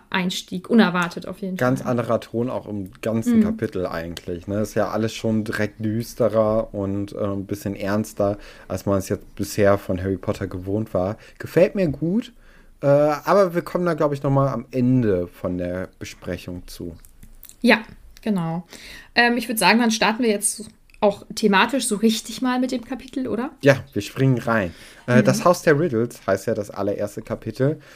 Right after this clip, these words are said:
Speaker 2: Und wir beginnen die ganze Geschichte, und wir bleiben auch eigentlich die ganze Zeit in Little Hangleton.
Speaker 1: Mhm.
Speaker 2: Äh, und, äh, das ist ein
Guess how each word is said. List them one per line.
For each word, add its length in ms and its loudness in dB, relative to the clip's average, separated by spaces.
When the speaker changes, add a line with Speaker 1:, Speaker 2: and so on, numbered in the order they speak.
Speaker 2:
Und 340 2
wir 240 4
beginnen 800 -2
die 160 -10
ganze 320 -2
Geschichte, 600 -6
und 160 -4
wir 60 2
bleiben 380 0
auch 320 -2
eigentlich 420 -8
die 80 -16
ganze 300 -8
Zeit 320 -2
in 240 -4
Little 560 0
Hangleton. 880 0
Speaker 1:
Mhm. 160 -2
Speaker 2:
Äh, 400 2
und, 420 -2
äh, 160 2
das 200 -4
ist 80 -12
ein 160 -10